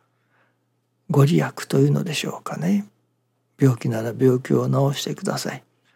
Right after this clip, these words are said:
商売繁盛なら商売繁盛を。また、その、なんと言いますかね。まあ、とにかく自分の都合の良いように事が運びますよ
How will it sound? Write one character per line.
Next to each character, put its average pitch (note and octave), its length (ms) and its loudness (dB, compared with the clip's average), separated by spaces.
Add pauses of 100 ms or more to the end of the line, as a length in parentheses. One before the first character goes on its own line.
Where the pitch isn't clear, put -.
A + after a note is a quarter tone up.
(240)
商 C3 260 4
売 C#2 240 0
繁 D2 240 2
盛 C2+ 240 -2
な C#2 140 -4
ら - 140 -4
商 - 280 0
売 - 240 -4
繁 - 300 -6
盛 - 200 -12
を。 - 260 -16 (1160)
ま C#3 120 -4
た、 - 220 -4 (920)
そ - 180 -2
の、 C#3 880 2 (720)
な D3+ 140 -2
ん C#3 60 -6
と - 120 -10
言 F3+ 60 -4
い F3+ 60 -4
ま E3 140 -4
す - 140 -8
か C#3 140 -6
ね。 E3+ 320 0 (640)
ま - 100 0
あ、 B2+ 60 -4
と G3 160 2
に G#3 100 6
か C#3+ 180 0
く - 200 -4
自 D3+ 340 0
分 D#3+ 300 4
の F3+ 600 2
都 - 140 -8
合 D#3+ 180 8
の E3+ 180 4
良 F#2 180 6
い - 120 2
よ - 180 -2
う - 40 -8
に F#3 160 -6
事 D3 300 -2
が - 320 -2
運 D3+ 80 2
び D#3+ 100 -4
ま - 160 -2
す - 180 -6
よ - 200 -6